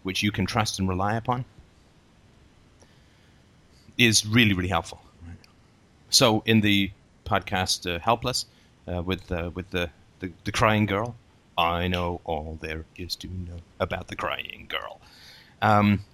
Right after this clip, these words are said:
but the part of me that got irritated, I didn't say, Well, that's, this is just an unsympathetic part of me, and "I can't believe I'm getting irritated at somebody who's so sad and vulnerable," and so on,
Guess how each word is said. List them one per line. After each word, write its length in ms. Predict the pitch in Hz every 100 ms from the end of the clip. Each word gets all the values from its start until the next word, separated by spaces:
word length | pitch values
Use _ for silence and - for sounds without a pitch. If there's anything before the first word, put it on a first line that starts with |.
| -
but 140 | 123 120
the 60 |
part 240 | 113 139 143
of 100 | 143
me 80 | 120
that 80 | 110
got 180 | 104 -
irritated, 560 | 208 - 90 92 113 - _ _ _ _ _ - -
I 120 | 113
didn't 240 | 113 117 107
say, 220 | 110 98
Well, 340 | 92 95 90 82
that's, 260 | 101 101 -
this 200 | 139 113
is 120 | -
just 200 | 110 -
an 100 | 92
unsympathetic 720 | 107 110 113 101 101 95 -
part 220 | - 95 92
of 100 | -
me, 240 | 95 90
and 140 | 82 80 - - -
"I 80 | 92
can't 220 | 120 107
believe 260 | 95 95 92
I'm 100 | 90
getting 240 | 87 87
irritated 480 | 98 95 107 92 92
at 80 | 90
somebody 340 | 101 92 92
who's 200 | 85 98
so 180 | - 92
sad 320 | - 92 90
and 100 | 90 87
vulnerable," 440 | 90 95 95 87
and 100 | 92
so 180 | 147 135
on, 120 | 87